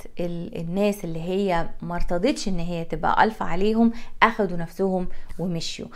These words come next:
عشان كده مثلا في قطيع الذئاب مثلا في ألفا، ده القائد،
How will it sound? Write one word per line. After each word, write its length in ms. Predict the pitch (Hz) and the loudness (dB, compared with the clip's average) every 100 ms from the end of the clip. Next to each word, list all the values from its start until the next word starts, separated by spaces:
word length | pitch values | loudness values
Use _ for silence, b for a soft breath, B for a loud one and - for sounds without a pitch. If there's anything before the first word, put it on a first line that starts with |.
| B B | B B
عشان 300 | 196 294 311 | 2 2 4
كده 220 | 302 269 | 4 6
مثلا 360 | 240 240 208 185 | 6 4 2 2
في 160 | - | -4
قطيع 640 | 175 180 - 254 262 208 - | -4 -4 -2 2 4 4 2
الذئاب 520 | 170 165 165 - 233 185 | -6 -4 -2 4 4 2
مثلا 340 | 190 170 160 | -4 -6 -8
في 340 | - 226 - | -6 -4 -2
ألفا، 360 | 185 190 254 403 - - b b b b b b b b b - | -2 0 -2 -2 -10 -12 b b b b b b b b b -2
ده 100 | 180 | 2
القائد، 600 | 208 208 175 - 285 - | 2 4 2 2 0 -4